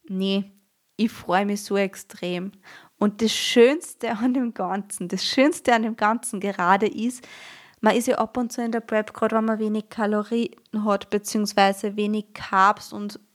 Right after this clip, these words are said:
es so anstrengend ist. Und ich war jetzt die letzten Wochen doch auf sechzig Minuten Bike am Tag, achtzehntausend Schritte am Tag, tausend Kalorien, also mit sechzig Gramm Carbs.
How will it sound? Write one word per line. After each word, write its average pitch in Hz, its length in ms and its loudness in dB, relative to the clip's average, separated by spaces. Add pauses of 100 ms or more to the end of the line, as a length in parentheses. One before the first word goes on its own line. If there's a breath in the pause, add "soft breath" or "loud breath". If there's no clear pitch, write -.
(200)
es 202 180 4
so - 80 -2
anstrengend 196 680 0
ist. 208 240 -2
Und 202 140 -2
ich 196 100 0
war 185 180 4
jetzt - 220 -8
die 208 60 -6
letzten 196 380 -4
Wochen 190 300 4
doch 196 240 2
auf 190 220 4 (400 loud breath)
sechzig - 520 0
Minuten 180 420 -2
Bike 170 380 -2
am 175 160 -4
Tag, 170 500 -2
achtzehntausend - 840 0
Schritte - 400 -4
am 175 220 0
Tag, 175 440 0 (560 loud breath)
tausend 180 420 2
Kalorien, 170 600 0
also 214 220 -6
mit 170 140 -2
sechzig 170 440 -4
Gramm 156 280 0
Carbs. - 560 -2